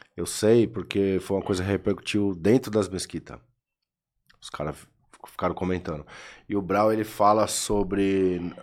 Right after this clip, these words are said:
numa co-, nessa conversa com o Emicida, ele fala sobre um período da história em que os, os mouros tiveram dominando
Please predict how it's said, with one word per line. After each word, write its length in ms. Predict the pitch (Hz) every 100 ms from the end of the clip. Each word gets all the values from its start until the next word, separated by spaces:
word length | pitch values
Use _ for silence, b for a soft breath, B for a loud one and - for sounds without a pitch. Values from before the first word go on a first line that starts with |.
| -
numa 160 | 87 85
co-, 180 | 90 -
nessa 200 | 85 87
conversa 320 | - 87 87
com 100 | -
o 20 | 85
Emicida, 420 | 78 - 113 104
ele 120 | 98
fala 380 | - 95 95 92
sobre 1200 | - 104 95 92 95 95 95 92 92 90 82 76 b b b b b b b
um 320 | - 95 95 90
período 420 | 101 92 98 87
da 120 | 95
história 640 | 85 - 101 107 104 92
em 120 | 92
que 240 | 85 - 92
os, 880 | 92 92 90 85 80 73 - - -
os 320 | 80 78 78
mouros 760 | 80 107 123 98 80 - - - _ _ _ _
tiveram 380 | - 80 87 90
dominando 720 | 90 92 85 90 90 90